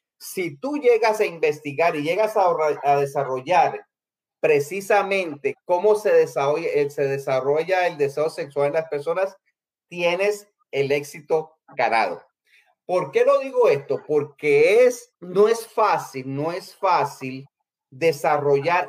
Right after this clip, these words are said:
algo que no lo tienes, que no lo tienes, porque hay personas que realmente no sienten el deseo. Ahora, si tú sabes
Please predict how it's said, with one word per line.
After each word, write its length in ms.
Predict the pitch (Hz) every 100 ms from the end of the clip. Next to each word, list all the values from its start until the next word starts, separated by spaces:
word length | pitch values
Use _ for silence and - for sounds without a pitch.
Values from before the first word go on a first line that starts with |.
| -
algo 680 | 190 185 147 139 143 156 - _
que 120 | 170
no 220 | 139 139 151
lo 300 | 170 170 -
tienes, 840 | 160 143 120 98 87 85 - - -
que 140 | 110
no 200 | 113 113
lo 280 | 127 139 139
tienes, 480 | 131 117 107 95 -
porque 260 | - - 147
hay 120 | 147
personas 720 | 226 214 - 185 139 156 - _ _ -
que 160 | 156
realmente 1000 | 139 139 139 156 190 180 139 - 247 - _ _ _ _
no 240 | 131 160
sienten 360 | - 180 170 170
el 120 | 160
deseo. 520 | - - 139 - _ _ -
Ahora, 640 | 151 170 220 208 117 - - _ _ _ _ _
si 500 | - - 190 143 -
tú 180 | 233
sabes 880 | 370 - 277 262 208 - - - -